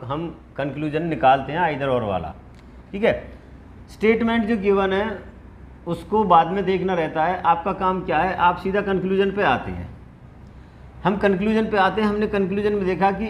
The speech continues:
S greater than W, तो S और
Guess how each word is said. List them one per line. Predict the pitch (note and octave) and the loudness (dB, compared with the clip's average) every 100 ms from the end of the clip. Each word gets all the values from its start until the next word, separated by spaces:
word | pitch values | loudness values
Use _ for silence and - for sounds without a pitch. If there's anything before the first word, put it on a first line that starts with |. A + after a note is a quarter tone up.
| - | -2
S | E3 G3 A3 - - G3+ C#3 | 4 6 6 0 -10 -8 -2
greater | D#3 F#3 F#3+ F#3 | 2 2 2 -2
than | G3 G#3 | -2 0
W, | D3+ B2 A2+ F2+ - - - - - - - - - | 0 0 0 -2 -8 -16 -20 -20 -20 -20 -20 -12 -4
तो | A3 - E3 | -4 0 4
S | A3 A#3+ A#3+ A#3 | 4 4 -2 -4
और | G3 A3 | 0 2